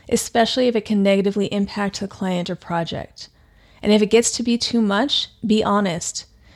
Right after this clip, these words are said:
At that point, it's better to let them know that you're not at your best and you're concerned that you won't be able to give them what they need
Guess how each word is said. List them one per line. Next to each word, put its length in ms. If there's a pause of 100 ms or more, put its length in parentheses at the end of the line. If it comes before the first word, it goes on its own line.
(120)
At 180
that 220
point, 260
it's 120
better 300
to 80
let 220
them 200
know 240
that 140
you're 100
not 320
at 80
your 140
best 480 (260)
and 140
you're 100
concerned 440
that 80
you 120
won't 220
be 120
able 200
to 100
give 300
them 260
what 200
they 180
need 400